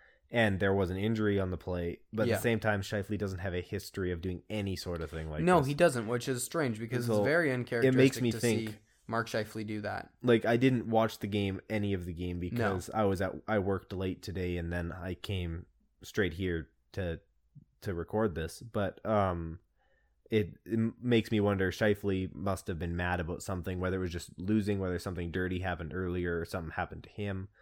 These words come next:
Speaker 1: Um,
Speaker 2: All possibilities that, but we're not sure.
Speaker 1: Yeah. Um, but I think probably what, I think you'll see him get two games, kinda like Reeves.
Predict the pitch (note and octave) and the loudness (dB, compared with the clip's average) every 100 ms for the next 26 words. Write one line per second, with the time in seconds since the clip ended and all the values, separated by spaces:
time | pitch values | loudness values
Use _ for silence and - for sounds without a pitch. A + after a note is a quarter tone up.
0 | - _ _ _ - G2+ F#2 F2 D#2+ D#2 | -20 _ _ _ -2 0 0 0 -4 -8
1 | - - C3+ C3+ C#3+ B2+ B2 A#2 A#2+ A2+ | -12 -6 -2 0 2 0 0 -2 0 0
2 | G#2+ A2 A2+ G#2+ G#2+ _ _ B2 B2 A#2+ | -2 -6 -4 -6 -6 _ _ -2 0 0
3 | A2 G2+ - A2 A#2 _ _ G#2+ F#2 E2+ | -2 -4 -6 -6 -8 _ _ 0 0 -2
4 | _ - A2+ G#2 F#2+ F2+ F#2 - - G#2+ | _ 0 4 6 4 0 -4 -8 -2 0
5 | F#2+ - _ A#2+ A2+ C3+ C3 - A2+ A2 | 0 -2 _ 2 4 2 0 2 4 4
6 | A2 G#2+ G2+ G2+ A2 A2 G#2+ - G#2+ G2 | 4 4 0 -2 -2 -2 -2 0 -2 0
7 | F#2 F2+ - E2 D2+ E2 F#2 - - G2+ | -2 -4 -4 -8 -6 -8 -12 -18 -10 -6
8 | E2+ D#2+ D#2+ D#2+ E2+ - | -6 -6 -8 -8 -10 -12